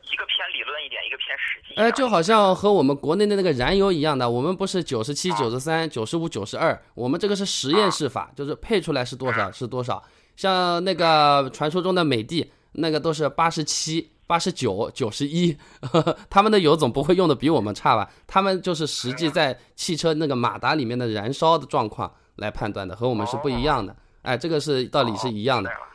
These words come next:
Speaker 2: 哎，那刚才说的呢，那个就是说是它是装在车子里面的那个功率，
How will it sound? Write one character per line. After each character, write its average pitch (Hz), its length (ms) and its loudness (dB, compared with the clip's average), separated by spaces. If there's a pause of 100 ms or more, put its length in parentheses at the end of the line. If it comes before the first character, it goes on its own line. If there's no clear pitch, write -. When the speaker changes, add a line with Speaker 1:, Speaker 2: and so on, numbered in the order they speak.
(180)
Speaker 2:
哎， 123 200 -2 (200)
那 208 100 0
刚 240 140 0
才 240 120 2
说 233 200 4
的 220 100 4
呢， 190 160 2
那 190 140 2
个 151 260 4
就 175 260 -4
是 160 100 -4
说 170 200 -2
是 160 120 -4
它 160 160 -2
是 160 120 -6
装 175 180 0
在 165 100 0
车 202 240 2
子 185 180 2
里 113 220 -4
面 143 220 0
的 151 80 2
那 131 140 0
个 113 80 0
功 120 280 0
率， 120 180 -2